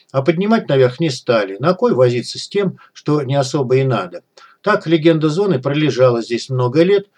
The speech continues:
покрываясь налётом грязи и пятнами коррозии. Да и был ли вообще тот золотой шар? Не померещилось ли тебе, Шухарт, оно с пьяну?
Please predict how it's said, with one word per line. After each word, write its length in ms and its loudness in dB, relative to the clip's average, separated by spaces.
покрываясь 540 0
налётом 420 -2
грязи 480 0
и 80 -6
пятнами 420 0
коррозии. 720 -4
Да 100 2
и 120 8
был 240 2
ли 240 0
вообще 460 0
тот 260 -4
золотой 400 2
шар? 340 -4
Не 120 -4
померещилось 800 0
ли 120 -8
тебе, 380 -2
Шухарт, 440 -4
оно 200 0
с 80 -6
пьяну? 500 -4